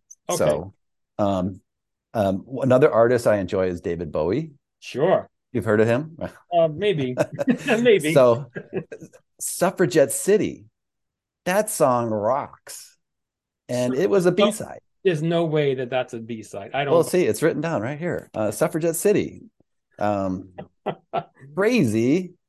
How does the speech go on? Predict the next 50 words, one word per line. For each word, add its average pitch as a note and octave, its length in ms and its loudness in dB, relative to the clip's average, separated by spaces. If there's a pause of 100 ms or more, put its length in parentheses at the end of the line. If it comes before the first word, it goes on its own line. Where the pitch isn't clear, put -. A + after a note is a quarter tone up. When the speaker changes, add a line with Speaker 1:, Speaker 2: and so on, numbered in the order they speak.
(300)
Speaker 2:
but A#2 220 -2
crazy C3 400 0
awesome. F#2+ 520 -4 (680)
Speaker 1:
Crazy. C3+ 160 0
Speaker 2:
Take F3+ 120 2
the G3+ 100 -2
time C3+ 380 -4
to B2 80 -4
listen A2+ 240 -2
to A2+ 60 0
those G#2 180 -2
B-sides. - 580 -12 (460)
Speaker 1:
Absolutely. D3 960 -6
Listen E3+ 260 -6
to F#3+ 100 0
the F3+ 60 -4
B-sides. E3+ 600 0 (120)
I F#3 100 0
think G#3+ 140 -2
we're F#3+ 80 0
not F3 200 -4
doing F3 200 2
these D3+ 100 -4
justice, D#3 400 -6 (100)
all C#3 120 -6
these C#3 200 -8
things C#3 160 -8
we A#2+ 60 -10
spoke C3+ 240 -8
about A#2+ 200 -6
in, B2+ 80 -12
in C3 100 -10
I C3+ 120 -4
B A#2+ 120 -8
M A#2+ 100 -6
I C3+ 180 -2
about A#2 220 -10
calling C#3 220 -8
them A#2 100 -8
B-sides, B2+ 560 -6
but, C3 260 -10
but D3 140 -8 (240)
they're F#3+ 140 2
B-sides A3+ 480 0
in, F#3+ 120 0
in, F3 260 -8 (160)
in F#3+ 180 -2
that E3 180 -4
they're E3+ 140 -2
not, D#3+ 240 -4